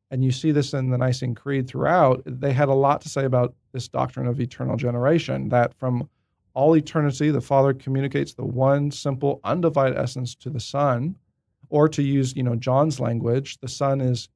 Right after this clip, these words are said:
uh, begotten. He's eternally begotten from the Father's essence, uh, from all eternity. And you'll notice that, um, in the, in,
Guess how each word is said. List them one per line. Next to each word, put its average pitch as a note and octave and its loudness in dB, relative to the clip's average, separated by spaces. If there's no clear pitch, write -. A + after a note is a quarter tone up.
uh, B2 -4
begotten. C3+ -2
He's B2+ -2
eternally C3 -4
begotten B2+ -2
from C#3+ 2
the C#3 0
Father's B2+ 0
essence, C3 -4
uh, B2 -2
from B2 -4
all A#2 0
eternity. B2 0
And D#3+ 4
you'll D#3+ 4
notice E3 2
that, C#3+ 4
um, C3+ 2
in D3+ 2
the, B2+ 0
in, C#3 -2